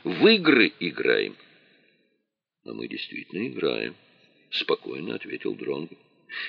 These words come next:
«И здесь очень важно не выбросить свои козыри раньше времени, иначе мы с вами всё проиграем. Я сам пойду в зал. Так, по-моему, будет правильнее». Монолог третий.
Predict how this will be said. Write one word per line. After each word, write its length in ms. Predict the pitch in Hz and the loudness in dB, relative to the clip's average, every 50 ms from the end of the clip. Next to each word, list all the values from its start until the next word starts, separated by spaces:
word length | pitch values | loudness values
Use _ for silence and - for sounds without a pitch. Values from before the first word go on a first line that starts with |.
| - | -4
«И 120 | - - 151 | -2 -2 -2
здесь 340 | 123 107 - 98 120 - - | 0 4 4 4 4 4 2
очень 260 | 87 - - 71 67 60 | 2 0 0 -2 0 0
важно 380 | 60 58 52 - - - - - _ _ - | 0 0 -2 -4 -10 -16 -20 -20 _ _ -10
не 180 | - 73 82 80 | -4 -2 0 0
выбросить 600 | 71 82 113 120 - 80 73 - - - 64 - - | 2 2 0 0 0 -2 -2 -2 -4 -6 -6 -6 -8
свои 300 | - - 62 69 62 - | -4 -2 0 0 0 -2
козыри 520 | - - - 107 127 - 90 69 53 55 | -4 0 2 2 2 2 0 -2 -2 -2
раньше 380 | 55 55 67 80 101 - - - | 0 0 -2 -2 -4 -6 -6 -6
времени, 420 | - - 64 64 64 67 76 78 _ _ _ _ _ _ - - - - | -6 -4 -4 -6 -6 -8 -12 -16 _ _ _ _ _ _ -16 -16 -12 -4
иначе 360 | - 87 98 104 98 - - 92 | 0 6 6 6 8 8 6 6
мы 200 | 87 92 120 127 | 6 4 2 2
с 100 | - - | 2 0
вами 340 | 95 95 82 67 62 58 - _ _ _ _ _ _ | 0 0 0 0 -4 -6 -8 _ _ _ _ _ _
всё 340 | - - - - - 110 131 | -8 -6 -4 0 2 2 2
проиграем. 600 | - - - 62 58 53 52 - - - - - - _ _ _ _ _ _ _ _ _ _ _ _ _ _ _ _ _ _ _ _ _ _ _ _ | 2 0 -2 -4 -2 -4 -6 -8 -8 -10 -12 -14 -18 _ _ _ _ _ _ _ _ _ _ _ _ _ _ _ _ _ _ _ _ _ _ _ _
Я 220 | - 69 87 92 | -2 0 2 2
сам 300 | 87 - - 65 57 50 | 2 0 -2 -4 -4 -6
пойду 360 | - - - 52 50 52 50 | -6 -8 -8 -6 -6 -8 -10
в 80 | - - | -10 -12
зал. 200 | - - - - - _ _ _ _ _ _ _ _ _ _ _ _ _ _ _ - | -14 -14 -16 -16 -18 _ _ _ _ _ _ _ _ _ _ _ _ _ _ _ 2
Так, 260 | 117 135 135 - - | 2 2 2 0 -6
по-моему, 540 | _ - 62 64 67 90 95 85 87 82 71 - | _ -10 -10 -8 -8 -8 -8 -8 -10 -12 -12 -10
будет 260 | - - - 64 - _ _ | -8 -8 -8 -8 -12 _ _
правильнее». 640 | - - - - - - - - - - - - _ _ _ _ _ _ _ _ _ _ _ _ _ _ _ _ _ _ _ _ _ _ _ _ _ _ _ _ _ _ _ _ _ _ _ - | -8 -6 -6 -6 -8 -12 -14 -18 -18 -20 -20 -20 _ _ _ _ _ _ _ _ _ _ _ _ _ _ _ _ _ _ _ _ _ _ _ _ _ _ _ _ _ _ _ _ _ _ _ -8
Монолог 600 | - 87 110 120 127 127 127 147 165 156 - - | 2 4 6 8 10 10 10 10 8 6 4 2
третий. 540 | - - 127 135 123 87 - - - - | 2 4 4 6 4 4 2 -2 -6 -8